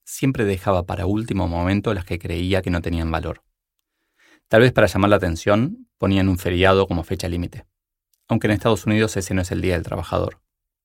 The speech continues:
También pensaban, como vi muchas veces, que copiar a todo el equipo en el mensaje lo hacía más potente. Era un formulario en donde yo debía detallar, en una matriz, la performance de cada miembro de mi equipo y mi opinión de su potencial.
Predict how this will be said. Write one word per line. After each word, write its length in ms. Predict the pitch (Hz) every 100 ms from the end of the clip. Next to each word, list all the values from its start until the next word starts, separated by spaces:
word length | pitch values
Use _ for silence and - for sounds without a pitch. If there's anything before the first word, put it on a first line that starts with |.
| _ _ _ _ _ _ _
También 240 | - 127 139
pensaban, 640 | 117 - 107 92 92 123 -
como 200 | 98 90
vi 120 | 92
muchas 260 | 95 95 80
veces, 460 | 98 - 120 - _ _
que 100 | -
copiar 280 | 95 95 113
a 80 | 107
todo 160 | 110
el 80 | 98
equipo 340 | 90 110 113
en 160 | 95 87
el 80 | 85
mensaje 460 | 85 82 110 -
lo 120 | 104 98
hacía 220 | - 92
más 140 | 85
potente. 480 | - 92 95 - - _ _ _ _ _ _ _ _ _ _ -
Era 160 | 127
un 60 | 127
formulario 480 | 110 104 104 117 107
en 60 |
donde 200 | 92 90
yo 160 | 90 104
debía 300 | 98 98 92
detallar, 560 | 90 95 - 90 - _ _
en 140 | 92 87
una 140 | 85
matriz, 500 | 80 95 131 - - _ _ _ _
la 160 | 107 92
performance 600 | 98 90 127 127 123 -
de 180 | 117 101
cada 300 | - 127 117
miembro 400 | 107 107 107 101
de 80 | 92
mi 80 |
equipo 340 | 90 - - 120
y 80 | 98
mi 160 | 90
opinión 400 | 85 92 90 95
de 80 | 90
su 140 | 90
potencial. 580 | - - 87 - - -